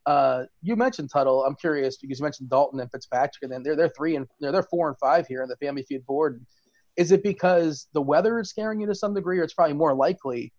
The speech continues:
that because the, uh, value opened up at qu-, at running back, and now all of a sudden we have the, we have the funds to, to spend up at a quarterback because the week w-, didn't,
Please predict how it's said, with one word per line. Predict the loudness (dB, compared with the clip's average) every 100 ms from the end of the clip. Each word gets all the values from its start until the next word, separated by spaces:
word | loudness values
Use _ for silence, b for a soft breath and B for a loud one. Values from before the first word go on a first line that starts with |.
| _ -8
that | -6
because | -4 -2 0
the, | -2 0
uh, | -2 2
value | 2 2 2
opened | 0 -2
up | -4 -6
at |
qu-, | -8 -4
at | 0
running | 2 2 2
back, | 0 0
and | 0
now | 0
all |
of | 0
a |
sudden | -4 -6
we |
have | -6
the, | -6
we | -6
have | -8
the |
funds | -4 -4 -4 -6
to, | -12
to | -12
spend | -8 -6
up | -4
at | -6
a |
quarterback | -4 -4 -4 -4 -8 -10
because | -14 -12 -16 _ _ _ _ -6
the | -2
week | 0 0
w-, | -4 -8 0
didn't, | 0 0